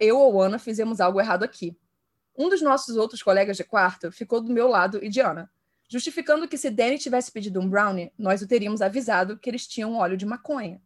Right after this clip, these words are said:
Outro colega de quarto disse que é apenas senso comum garantir que todos saibam que um brownie de maconha não é apenas um brownie normal e que todo sitcom tem um episódio como este.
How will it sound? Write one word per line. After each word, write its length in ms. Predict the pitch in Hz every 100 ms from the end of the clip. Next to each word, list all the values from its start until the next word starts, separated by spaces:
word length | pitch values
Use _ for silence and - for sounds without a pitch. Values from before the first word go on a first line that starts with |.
| _ _
Outro 260 | - 294 359
colega 260 | 302 277 269
de 80 | 240
quarto 300 | 247 247 233
disse 220 | 233 -
que 80 | 220
é 40 |
apenas 280 | 202 240 240
senso 280 | 226 214 -
comum 520 | 285 269 240 233 196
garantir 420 | 196 220 202 240
que 80 | 262
todos 300 | 214 208 269
saibam 440 | - 180 190 185 190
que 140 | -
um 100 | 208
brownie 260 | 196 202 254
de 100 | 254
maconha 420 | 233 - 190 208
não 160 | 240 240
é 20 |
apenas 340 | 262 - 233 233
um 80 | 233
brownie 260 | 196 196
normal 480 | 214 262 190 170 226 _ _ _ _ -
e 120 | 226
que 80 | 254
todo 180 | 226
sitcom 460 | 254 269 - 208 202
tem 140 | 214 202
um 20 |
episódio 380 | 208 190 180 208
como 160 | 208
este. 420 | 196 - - -